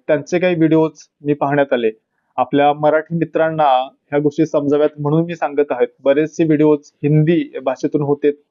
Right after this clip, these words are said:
काही इंग्रजी, अ, युट्यूबर्स होते, त्यांनी त्यांच्या काही प्रतिक्रिया आणि, अ, काही, अ, राजकीय विश्लेषकांच्या किंवा राजकीय तज्ञांच्या मुलाखती, अ, YouTube-च्या माध्यमातून प्रसारित केल्या.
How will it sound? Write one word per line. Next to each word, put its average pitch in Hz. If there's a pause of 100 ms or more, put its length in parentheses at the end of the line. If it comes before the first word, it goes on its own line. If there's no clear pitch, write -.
(400)
काही 147
इंग्रजी, 151 (720)
अ, 127 (760)
युट्यूबर्स 156
होते, 143
त्यांनी 143
त्यांच्या 147
काही 147
प्रतिक्रिया 143
आणि, 123
अ, 131 (420)
काही, 147
अ, 147 (220)
राजकीय 143
विश्लेषकांच्या 156
किंवा 147
राजकीय 147 (100)
तज्ञांच्या 160
मुलाखती, 151 (140)
अ, 135
YouTube-च्या 147
माध्यमातून 156
प्रसारित 147
केल्या. 135